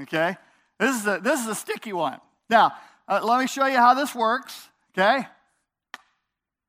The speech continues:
Okay? I'd say he's stuck, right? Now, I don't know if you've ever felt like this,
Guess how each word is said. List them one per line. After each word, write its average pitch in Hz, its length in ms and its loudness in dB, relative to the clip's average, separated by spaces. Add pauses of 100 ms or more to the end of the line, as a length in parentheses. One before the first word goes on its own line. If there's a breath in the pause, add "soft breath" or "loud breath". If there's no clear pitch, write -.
(540)
Okay? 226 360 0 (1000)
I'd 269 300 8
say 254 480 0
he's 233 640 -4 (500)
stuck, - 480 2 (220)
right? 208 320 4 (920)
Now, 285 120 4
I 359 80 6
don't 339 100 4
know 214 40 -6
if 254 60 -10
you've 240 100 -6
ever 247 140 0
felt 214 240 -4
like 165 220 0
this, - 320 -10